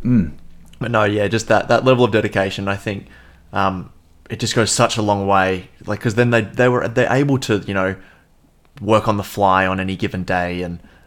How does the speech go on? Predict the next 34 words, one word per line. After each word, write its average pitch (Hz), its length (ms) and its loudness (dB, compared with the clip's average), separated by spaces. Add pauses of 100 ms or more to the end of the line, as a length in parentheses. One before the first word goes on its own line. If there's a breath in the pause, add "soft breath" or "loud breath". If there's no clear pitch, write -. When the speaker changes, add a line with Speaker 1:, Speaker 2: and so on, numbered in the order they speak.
(140 soft breath)
Speaker 2:
and, 90 220 -8
and 92 180 -6
change 98 360 -4
things 95 220 -6
up 98 120 -4
because - 180 -6
they 98 100 -2
know 98 200 0
that 87 120 -6
they 95 120 -2
have 95 160 -2
an 92 80 -6
actor 117 380 -2
who 98 200 -4
can 98 540 -6
do 90 160 -2
it. - 100 -8 (400)
You 98 60 -8
know, 95 40 -6
he 101 120 -4
Speaker 1:
Yeah. 98 60 0
Speaker 2:
can 107 140 0
go 107 220 2
the 104 100 -2
miles 95 520 0
that, 95 220 -6
that 98 160 -4
the 101 80 -4
stunt 95 300 -6
guys 90 460 -2 (220 soft breath)
and 98 160 -8
girls 92 280 -2
can. 90 400 -4 (400)
Speaker 1:
Yeah. 90 340 -10